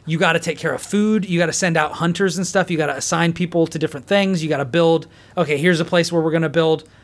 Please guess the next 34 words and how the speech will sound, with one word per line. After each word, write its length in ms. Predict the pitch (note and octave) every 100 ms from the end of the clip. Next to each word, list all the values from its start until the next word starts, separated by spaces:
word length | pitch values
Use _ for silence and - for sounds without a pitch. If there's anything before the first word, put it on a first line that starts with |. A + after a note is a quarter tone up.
| -
like, 160 | D#3 D#3
some 360 | - E3+ E3 E3
medical 500 | F3+ D3+ D3 C#3+ - _ _ -
shed 380 | - E3 C#3
or 100 | C3
something." 480 | A#2+ C3+ A2 G2+ G#2 - - -
You 80 | C3+
gotta 140 | C#3+
make 160 | D#3 D#3
sure 160 | - E3
the 80 |
streets 340 | E3 A3 G#3+ G3
all 140 | D#3+
connect 320 | - D3+ C3+
to 80 | C#3+
everything. 380 | A#2 A2+ F2 C#2+ - - - -
It's, 180 | E3+ E3
like, 260 | G#3 F3+ -
resource 560 | D3+ G3 G3+ A3 A3 G#3+
management 560 | F#3+ G3 F3 E3+ G3 F3
and 140 | E3
stuff 180 | F#3 E3
like 120 | D#3
that. 280 | E3+ E3 - - _
Also, 460 | D#3+ G3+ - F3+ E3
you 180 | E3 D#3+
get 160 | F#3
to 140 | - F3+
a 60 |
point 280 | E3+ E3 E3+
and 100 | E3+
you're 120 | E3+
like, 220 | E3 D#3 F3
"Okay," 320 | E3+ E3